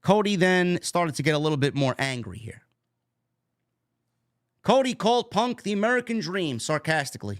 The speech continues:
Oh, you're the American Dream. Said he wanted to talk about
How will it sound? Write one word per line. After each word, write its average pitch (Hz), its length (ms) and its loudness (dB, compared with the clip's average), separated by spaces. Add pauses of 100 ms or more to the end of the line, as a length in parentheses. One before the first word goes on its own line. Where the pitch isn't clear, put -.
Oh, 202 160 2
you're 185 220 2
the 175 120 -2
American 190 480 0
Dream. 143 380 -2 (340)
Said 254 200 -2
he 254 80 -4
wanted 269 440 2
to 214 80 -2
talk 262 380 0
about 196 340 0